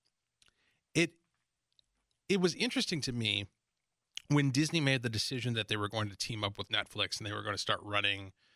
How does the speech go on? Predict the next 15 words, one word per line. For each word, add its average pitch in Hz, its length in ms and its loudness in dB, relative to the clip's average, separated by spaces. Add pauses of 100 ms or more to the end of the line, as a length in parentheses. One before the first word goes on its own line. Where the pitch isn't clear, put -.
(180)
their, 98 680 0
uh, 104 120 -6 (240)
recently 123 720 0
released 107 720 -2 (460)
movies 107 600 0
on 104 160 -2
the 98 60 -6
streaming 101 400 -6
service, 98 360 -6
because 107 360 -6
it, 113 300 -10
that 170 160 0
struck - 300 -2
me 107 200 0
as, 98 340 -4